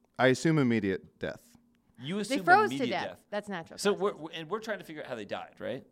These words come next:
Speaker 1: Yeah.
Speaker 2: Okay.
Speaker 3: But he's saying that he didn't, they didn't necessarily, they didn't die in the cabin. They died before they got to the cabin.
Speaker 1: They definitely died in the cabin.
Speaker 3: But they
Speaker 1: I don't
Speaker 3: started to die before.
Speaker 1: They,
Speaker 2: Oh,
Speaker 1: they,
Speaker 2: but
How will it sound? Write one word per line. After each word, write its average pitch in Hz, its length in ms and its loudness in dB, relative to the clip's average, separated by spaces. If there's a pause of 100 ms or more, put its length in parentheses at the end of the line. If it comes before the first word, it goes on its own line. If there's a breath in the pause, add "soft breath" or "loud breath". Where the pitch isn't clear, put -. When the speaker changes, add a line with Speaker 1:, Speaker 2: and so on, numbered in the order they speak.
(140)
Speaker 1:
Yeah. 95 160 -2 (200)
Speaker 2:
Okay. 113 220 -6 (760)
Speaker 3:
But 254 100 -2
he's 285 180 -4
saying 294 200 -4
that 254 100 -6
he 233 80 -6
didn't, 214 300 -6
they 196 120 -4
didn't 190 160 -6
necessarily, 180 460 -10 (220)
they 190 140 -4
didn't 185 180 -6
die 175 160 -6
in 156 60 -10
the 151 60 -12
cabin. 165 340 -8
They 139 80 -12
died 143 220 -10
before 156 260 -12
they 139 120 -8
got - 180 -12
to - 80 -20
the - 80 -20
cabin. - 240 -20
Speaker 1:
They 143 100 8
definitely 196 300 4
died 131 240 8
in 120 100 4
the 101 80 2
cabin. 92 560 0 (360)
Speaker 3:
But 214 120 -8
they 190 100 -4
Speaker 1:
I 180 40 -6
don't 175 100 -14
Speaker 3:
started 220 460 4
to 185 60 -12
die 123 420 -8
before. 110 300 -18 (260)
Speaker 1:
They, 135 120 6
Speaker 2:
Oh, 135 240 0
Speaker 1:
they, 139 140 8
Speaker 2:
but 135 80 -2